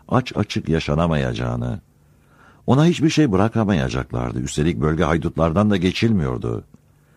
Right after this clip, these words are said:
Yine de ayrılmayı reddetti. Hemşire kıyafetini çıkartıp aylardır yanında taşıdığı kahverengi giysisini üzerine geçirdi, tenis ayakkabılarını giydi.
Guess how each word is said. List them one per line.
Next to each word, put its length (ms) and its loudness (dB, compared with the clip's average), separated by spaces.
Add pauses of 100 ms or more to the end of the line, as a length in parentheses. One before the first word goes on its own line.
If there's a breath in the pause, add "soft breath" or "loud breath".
(280 soft breath)
Yine 280 4
de 60 4
ayrılmayı 680 0
reddetti. 520 -4
Hemşire 380 -2
kıyafetini 580 -2
çıkartıp 480 -4 (300 loud breath)
aylardır 480 2
yanında 440 0
taşıdığı 400 -2
kahverengi 640 -2
giysisini 520 -4
üzerine 440 -2
geçirdi, 600 -4
tenis 300 -2
ayakkabılarını 600 -2
giydi. 480 -6